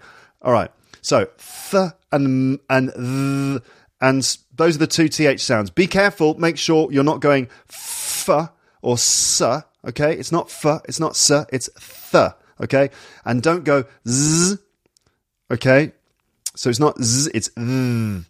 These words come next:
Okay, there you go. So you get, you get words like thirty-three Thursdays in a month, thirty-three Thursdays in a month, or this, these, that, these and those,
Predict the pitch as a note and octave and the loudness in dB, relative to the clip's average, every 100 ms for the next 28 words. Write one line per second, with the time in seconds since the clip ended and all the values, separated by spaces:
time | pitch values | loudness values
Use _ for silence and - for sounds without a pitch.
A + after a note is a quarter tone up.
0 | _ _ _ _ _ _ G2 F#2 - A#2+ | _ _ _ _ _ _ -6 -6 -2 -2
1 | F#2+ F#2 A2 G#2+ A#2 G#2 B2 A2+ A2+ G#2 | -2 -2 -4 2 2 2 2 2 2 0
2 | A#2 A2 G#2 - - - A2+ A2+ A#2 B2+ | -2 -2 -14 -18 -18 -12 -8 -2 -2 0
3 | A#2 A#2 A2 - G#2+ - - C3 B2+ C3+ | 2 4 4 2 0 0 0 2 2 0
4 | A#2 - B2 A#2 - B2 A#2 - A#2 A2 | -4 0 0 0 2 2 2 2 0 2
5 | B2 G#2+ G#2 A2 A2+ - - - _ _ | 0 -2 -2 -2 -4 -10 -20 -20 _ _
6 | _ _ - - C#3+ B2 - A#2 - - | _ _ -20 -2 2 2 0 -6 -8 -8
7 | - C3+ B2 A2+ A#2 - C3+ B2 G#2+ G#2+ | -2 2 2 2 -4 0 2 4 2 0
8 | G2 G#2 A2 G2+ G#2 A#2 - - _ _ | -2 -2 -4 -4 -4 -6 -10 -20 _ _
9 | _ _ _ _ _ _ A2 A2 G#2+ G2 | _ _ _ _ _ _ 2 2 2 -2
10 | G#2+ D#3 D3+ - - - A2 E3 F3 A#2+ | 0 2 2 -4 -8 -12 -2 0 0 0
11 | A#2+ C#3+ A2+ G#2 D3 E3 C#3+ C#3 A2+ C#3 | 2 0 0 0 0 2 0 0 2 4
12 | C#3+ G#2+ G2 F2 - | 4 2 0 -4 -6